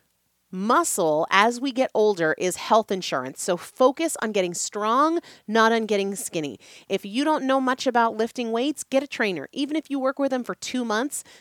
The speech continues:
to learn the basics and to get a few moves down that you can do comfortably, do that. I don't belong to a gym.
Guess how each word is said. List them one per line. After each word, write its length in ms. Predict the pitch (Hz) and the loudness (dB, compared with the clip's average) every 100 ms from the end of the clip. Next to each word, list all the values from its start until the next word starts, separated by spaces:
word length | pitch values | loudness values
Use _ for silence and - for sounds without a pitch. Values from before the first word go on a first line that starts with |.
| - | -4
to 100 | 240 | -2
learn 320 | 202 208 214 | 0 -2 -2
the 80 | 190 | -4
basics 640 | 160 170 180 285 311 - - - - | 0 -2 0 -4 -4 -8 -14 -14 -8
and 120 | 202 | -4
to 80 | 202 | -4
get 200 | 214 208 | -2 -2
a 40 | |
few 220 | - 220 | -4 -6
moves 540 | 208 196 202 240 240 - | -4 -2 -2 -2 -4 -4
down 320 | 254 254 262 | -2 0 -2
that 120 | 190 | -2
you 120 | 190 | -6
can 180 | 196 208 | -6 -6
do 160 | 190 202 | -6 -8
comfortably, 800 | - 202 208 254 262 294 320 - - _ 196 | -8 -8 -6 -6 -4 -2 -4 -6 -14 _ -6
do 180 | 226 285 | -2 0
that. 260 | 151 - - | 2 0 0
I 60 | |
don't 140 | 240 254 | 0 0
belong 240 | 262 269 | 0 0
to 100 | 285 | -4
a 60 | 233 | -2
gym. 320 | 233 254 | -2 -4